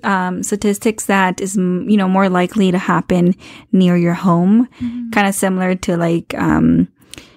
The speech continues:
Speaker 1: you know, in a disappearance case or a murder case, it's f-, also very likely that it could be by someone that you know, you know?
Speaker 2: Yeah.
Speaker 1: So.
Speaker 2: For sure.
Speaker 1: But, um, the family members definitely think that,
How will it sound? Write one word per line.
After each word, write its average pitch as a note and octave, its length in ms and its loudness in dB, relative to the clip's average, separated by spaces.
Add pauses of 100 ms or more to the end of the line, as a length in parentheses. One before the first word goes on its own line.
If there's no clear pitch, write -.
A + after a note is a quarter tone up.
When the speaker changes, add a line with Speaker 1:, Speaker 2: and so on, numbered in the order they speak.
(160)
Speaker 1:
you F#3 120 0
know, F3+ 420 -2 (320)
in F3+ 140 0
a F3 60 0
disappearance F3 880 -2
case E3+ 360 -4
or F3 80 0
a F3 40 2
murder F3 240 0
case, F3 340 -2
it's - 220 -6
f-, - 100 -12
also F3+ 380 -4
very A#3 260 2
likely A#3 340 0
that A3+ 200 -2 (100)
it F#3 120 -4
could G3 120 -2
be G3 140 -2
by F3+ 160 -2
someone E3+ 260 -4
that C3+ 120 -6
you - 100 -4
know, G3+ 480 2
you A3 140 -2
know? G3+ 180 0
Speaker 2:
Yeah. G#3+ 180 -10 (200)
Speaker 1:
So. D#3 320 -4 (320)
Speaker 2:
For A#3 140 -8
sure. G#3+ 500 -10
Speaker 1:
But, G#3 360 0
um, G3 340 -2
the G3+ 60 -6
family B3 360 2
members A3 560 2 (160)
definitely A#3 560 0
think G3 540 -2
that, F#3 520 -2